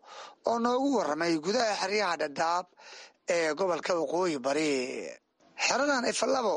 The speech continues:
oo horaantii laba kun siddeed iyo toban albaabada loo xiray ayaa mar labaad martigelin doonta kumanaan qaxooti ah oo qaarkood xeradan horey ugu noolaa, kuwaas oo ku laabtay qaybo ka mid a Soomaaliya.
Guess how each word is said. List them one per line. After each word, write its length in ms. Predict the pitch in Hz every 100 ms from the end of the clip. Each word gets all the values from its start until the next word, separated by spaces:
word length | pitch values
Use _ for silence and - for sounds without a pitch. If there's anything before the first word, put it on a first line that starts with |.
| -
oo 160 | - -
horaantii 540 | 143 170 208 - 185
laba 220 | 175 208
kun 200 | - 214 202
siddeed 280 | 175 196 220
iyo 120 | 208
toban 260 | 180 190 220
albaabada 520 | 196 185 196 226 226
loo 160 | 214 233
xiray 380 | - 139 156 165 - - - - -
ayaa 220 | 208 196 196
mar 160 | 240
labaad 360 | 214 151 156 170
martigelin 640 | 180 185 - 208 240 247
doonta 360 | 180 - 135 170 135 - - -
kumanaan 460 | - 196 240 294
qaxooti 460 | 240 180 214 208 -
ah 160 | 214 143 120
oo 220 | 123 147
qaarkood 440 | - 165 - 170 165
xeradan 480 | 147 190 220 202 185
horey 280 | 175 233 247
ugu 180 | 226
noolaa, 460 | 214 151 139 156 160 - - -
kuwaas 420 | - 233 202 208 -
oo 160 | 202
ku 140 | 180 -
laabtay 460 | 226 147 - 170 139 - -
qaybo 280 | - 220 190
ka 120 | - 254
mid 120 | 214
a 100 | 190
Soomaaliya. 640 | - 190 151 135 151 170